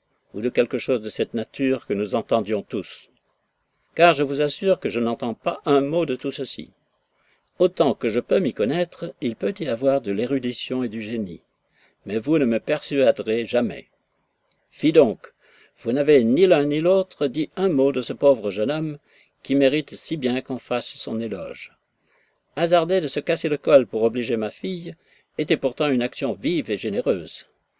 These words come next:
J'ai assez de science pour voir cela. Dieu me damne, il s'agit ici de boire à sa santé.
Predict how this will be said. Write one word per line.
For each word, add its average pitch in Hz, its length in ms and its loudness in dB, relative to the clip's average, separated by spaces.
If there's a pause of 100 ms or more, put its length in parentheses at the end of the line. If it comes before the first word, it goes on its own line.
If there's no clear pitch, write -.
(240)
J'ai 104 180 -6
assez 135 260 0
de 135 80 -2
science 139 500 -2
pour 127 120 -2
voir 120 180 0
cela. - 340 -6 (920)
Dieu 165 160 6
me 151 140 2
damne, 87 420 0 (320)
il 113 120 -6
s'agit 131 340 2
ici 143 280 -2
de 113 80 0
boire 156 340 4
à 165 60 -6
sa 156 120 -4
santé. 135 440 -8